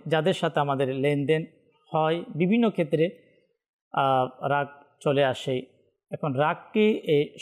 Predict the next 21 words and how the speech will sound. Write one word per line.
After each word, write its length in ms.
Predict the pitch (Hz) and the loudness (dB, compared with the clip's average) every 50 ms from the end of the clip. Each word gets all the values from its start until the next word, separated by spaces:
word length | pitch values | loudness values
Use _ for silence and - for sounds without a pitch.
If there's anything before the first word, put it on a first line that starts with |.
| - | -6
সংবরণ 540 | - 170 170 175 175 175 190 220 240 247 240 | -4 -2 -2 0 0 0 0 2 0 0 -2
করা, 340 | - - 185 165 156 160 190 247 - - _ _ _ _ _ _ _ _ _ _ _ _ _ _ - | 0 0 0 2 2 0 -2 -4 -8 -18 _ _ _ _ _ _ _ _ _ _ _ _ _ _ -6
এই 100 | 165 147 | -6 -6
ক্রোধকে, 840 | - - - 190 190 208 226 247 - - - - - 165 139 117 98 - _ _ _ _ _ _ _ _ - | -6 -4 0 2 4 4 4 2 0 -4 -6 -2 0 0 0 0 -2 -6 _ _ _ _ _ _ _ _ -12
আহ, 280 | 131 123 120 120 117 120 - _ _ | -10 -8 -8 -8 -8 -10 -12 _ _
ঠান্ডা 340 | - 123 165 185 190 220 214 | -4 -2 0 2 2 2 0
করার 320 | 202 - 185 160 156 147 131 | 0 0 0 0 0 0 -2
ক্ষেত্রে, 540 | - - 151 139 - - 135 135 127 131 135 - _ _ _ _ _ _ _ _ _ _ _ _ _ _ | -2 -4 -4 -4 -2 -2 -2 0 0 -2 -4 -8 _ _ _ _ _ _ _ _ _ _ _ _ _ _
আহ, 180 | - 151 127 123 | -4 -2 -2 -2
নবী 380 | - 135 151 151 170 170 160 147 - | 0 0 0 2 2 2 2 0 0
পাক 200 | - 151 147 143 | -2 -2 -2 -4
সাল্লাল্লাহু 560 | - - 165 143 139 139 135 139 147 151 156 | -4 -4 -2 0 0 0 0 0 -2 -2 -2
তাআলা 220 | 156 - 156 147 151 | -2 -2 0 0 0
আলাইহি 240 | 151 151 151 165 165 | 0 0 0 0 -2
ওয়াসাল্লামের 680 | 160 165 - - - 156 156 160 160 156 160 160 160 156 - _ _ _ _ _ _ _ - 135 | -2 -4 -4 -4 -2 -2 0 0 0 0 0 0 -2 -2 -6 _ _ _ _ _ _ _ -10 -4
জীবনী 360 | 135 180 185 202 226 226 247 | -2 0 2 2 2 2 2
থেকে 280 | 240 - 214 - - 175 | 2 0 -2 0 0 0
আমাদেরকে 640 | 151 143 139 131 135 127 117 - - 120 117 120 - _ _ _ _ _ _ _ _ _ 151 151 - | 0 0 0 0 -2 -2 -4 -4 -6 -6 -6 -6 -10 _ _ _ _ _ _ _ _ _ -20 -18 -14
শিখা, 520 | - - 156 123 - - 143 135 123 123 139 - _ _ _ _ _ _ _ - | -8 -6 -6 -4 -4 -2 -2 -2 -2 -4 -8 -14 _ _ _ _ _ _ _ -4
আমাদেরকে 760 | 151 143 143 123 135 127 120 - - 127 120 123 - - _ - 131 | -2 -2 0 0 -2 -4 -4 -4 -4 -4 -4 -4 -6 -12 _ -6 -4
জানা। 380 | 139 131 123 120 123 120 117 | -2 -2 -2 -2 -4 -6 -6